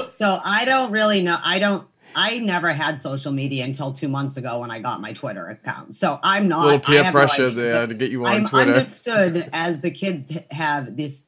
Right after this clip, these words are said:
Speaker 1: TikTok thing in which there's little videos, short videos they post, right?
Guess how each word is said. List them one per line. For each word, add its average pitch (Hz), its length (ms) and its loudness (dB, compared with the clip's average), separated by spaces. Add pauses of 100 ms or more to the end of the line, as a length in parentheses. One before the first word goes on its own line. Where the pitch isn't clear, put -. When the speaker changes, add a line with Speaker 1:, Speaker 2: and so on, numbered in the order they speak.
Speaker 1:
TikTok 185 600 -4
thing 143 260 -2
in 139 100 -4
which 139 220 -6
there's 139 280 -6
little 151 240 -4
videos, 131 480 -6
short 135 280 -6
videos 123 400 -8
they 95 120 -10
post, - 380 -14
right? 104 300 -8